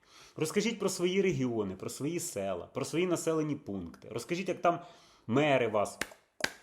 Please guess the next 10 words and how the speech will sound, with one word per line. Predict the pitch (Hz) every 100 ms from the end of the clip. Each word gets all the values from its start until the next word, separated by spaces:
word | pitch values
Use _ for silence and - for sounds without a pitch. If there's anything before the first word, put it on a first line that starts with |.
| - _ _ _ - _ _ _ _ _ _ _
От | - 131 -
про | 180
це | - 208 156
розкажіть. | 123 - 113 - 104 - _ _ _ _ _ _ _ _ -
І |
буде | 120 180 180
вам | 131
честь | - 143 -
і |
хвала. | - 110 92